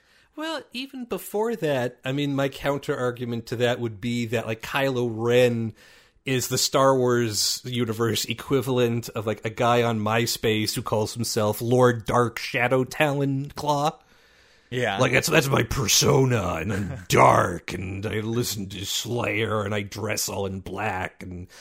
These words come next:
Speaker 1: also I paint my nails black. But he's, underneath all that, he's still Ben Solo. And
Speaker 2: Yeah.
Speaker 1: one of the many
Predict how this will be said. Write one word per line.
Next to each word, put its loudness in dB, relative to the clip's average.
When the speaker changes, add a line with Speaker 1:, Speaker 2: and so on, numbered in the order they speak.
Speaker 1:
also -4
I -6
paint -6
my -4
nails -4
black. -2
But -2
he's, -10
underneath -4
all 2
that, -2
he's -8
still -10
Ben -4
Solo. -8
And 0
Speaker 2:
Yeah. 2
Speaker 1:
one 8
of 2
the -6
many 0